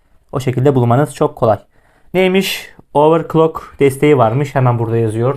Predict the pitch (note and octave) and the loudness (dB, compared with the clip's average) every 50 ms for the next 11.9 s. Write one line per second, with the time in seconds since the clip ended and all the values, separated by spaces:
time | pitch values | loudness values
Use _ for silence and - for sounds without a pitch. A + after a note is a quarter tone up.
0 | - - B2+ A#2 A#2 - - A#2 A#2 A#2+ - A#2+ A#2 A2+ A2+ A#2 A2+ G#2+ G2+ G2+ | -4 -4 -4 -4 -4 -6 -6 -4 -4 -4 -6 -8 -6 -4 -2 -2 -2 -4 -6 -6
1 | A2 A#2 C#3+ C#3 - - - - _ - _ - - - - - - C#3+ C3+ C#3 | -6 -6 -8 -8 -10 -18 -20 -20 _ -20 _ -20 -20 -20 -20 -4 -4 0 0 2
2 | C3+ C3 D3+ D#3 D3+ - A2+ C3 C3+ C#3 C3 C3+ D3 C#3 C3+ C3 B2+ B2+ - D3+ | 0 0 -2 -4 -4 -2 0 2 2 2 2 0 -2 -2 0 0 -2 0 0 2
3 | E3 E3+ C3+ B2 - - _ _ _ _ _ _ _ _ _ _ _ _ _ _ | 2 2 2 0 -4 -12 _ _ _ _ _ _ _ _ _ _ _ _ _ _
4 | _ _ _ _ - C#3 B2+ B2+ C#3 D3 D3 D3 D3 - - C#3+ C#3 C3 C3 C3+ | _ _ _ _ -6 -2 0 0 2 2 2 0 0 0 -2 0 0 0 -2 -2
5 | A#2 A#2 B2 D3 D3 D#3 F3+ F3+ E3+ - - - C#3 C3 C3+ - D#3 D3 C3 C3 | -2 0 -2 0 0 0 0 -2 -2 -4 -2 -2 -2 -2 0 0 0 2 2 0
6 | C3 - - D#3 D#3+ D#3+ - E3+ E3 - - B2+ C3 B2 A2+ A2 C3 D3+ D#3+ D#3 | -2 -2 -2 -2 -2 0 -2 -6 -6 -4 -6 -4 -4 -4 -2 -2 0 0 0 0
7 | D3 D3+ D#3 D#3 D3+ D3+ C#3 D3+ D3 D3+ D#3 C#3+ C3 - - - _ _ _ _ | 0 0 0 2 2 0 -2 -2 0 0 0 0 0 -6 -16 -20 _ _ _ _
8 | - C#3 C#3 C3+ C3+ C3 C3+ C3+ C3+ - C3+ B2 B2+ C3 B2+ C3 C3 C3 B2+ B2+ | 0 0 2 2 2 0 -2 -2 -6 -6 -2 2 2 2 2 2 0 0 0 -2
9 | C#3 C3+ C3 C3 - - _ _ _ C3+ C3 B2+ B2 - - - - B2+ A#2+ A#2 | -4 -6 -6 -6 -8 -16 _ _ _ 0 0 0 -2 -4 -12 -4 -2 -2 -2 -2
10 | - B2 B2+ C#3 D3 E3+ E3+ - - C#3+ C#3+ C#3 B2 G#2+ A2 B2 B2 A2+ G#2+ A2 | -4 -8 -6 -6 -6 -6 -6 -4 -2 -2 0 0 0 -2 -2 -2 0 -2 -4 -4
11 | - A#2 - - C3 - B2 A2+ B2 C#3 C3+ D3 B2+ A2+ - F3+ F#3 F#3 | -6 -8 -8 -8 -8 -6 -6 -6 -6 -6 -2 -2 -2 -2 -2 -4 -6 -8